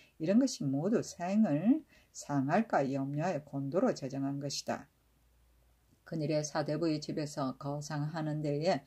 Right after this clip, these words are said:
회척이 너무 지나쳐서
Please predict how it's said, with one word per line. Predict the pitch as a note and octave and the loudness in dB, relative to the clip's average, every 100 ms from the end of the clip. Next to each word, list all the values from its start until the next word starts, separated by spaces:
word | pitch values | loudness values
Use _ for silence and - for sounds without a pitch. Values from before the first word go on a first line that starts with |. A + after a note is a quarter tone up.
| - _ - | -16 _ -6
회척이 | E3+ E3 - C4+ - - - - | -6 -4 -2 -2 -2 -6 -8 -6
너무 | D3+ D3+ A3 C4+ G#3 D3+ - _ _ | -4 2 4 4 4 -2 -10 _ _
지나쳐서 | - C3+ D3+ - A3 - C3+ | -8 -4 -4 -2 -6 -6 -10